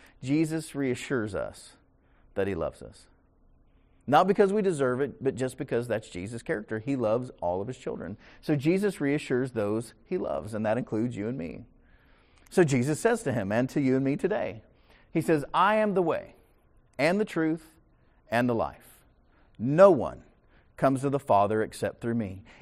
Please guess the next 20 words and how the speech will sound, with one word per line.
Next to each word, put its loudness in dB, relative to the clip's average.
If 4
you 4
know 8
me, 2
you 4
will 6
know 4
my 2
Father 4
also." 0
Because -2
when -2
we -2
see -6
Jesus, -6
we -2
are -2
seeing -4
the -2
exact -4